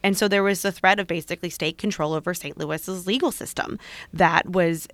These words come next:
gaining momentum. It was through the House and it was, uh, looking at the Senate. And so there was that. There was also, uh,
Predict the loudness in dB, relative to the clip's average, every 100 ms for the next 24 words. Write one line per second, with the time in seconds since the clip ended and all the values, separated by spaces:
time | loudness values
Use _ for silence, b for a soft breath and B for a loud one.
0 | -16 -2 -2 0 2 2 2 -2 2 6
1 | 6 4 0 -2 -2 0 0 0 2 2
2 | 0 -2 -2 -2 -4 -6 -2 -2 0 -2
3 | -2 -2 -4 -6 -6 -2 0 -2 -6 B
4 | B B 0 2 0 0 -2 -2 2 4
5 | 2 -2 -2 -2 0 -2 0 2 2 2
6 | -2 B B B 0 2 0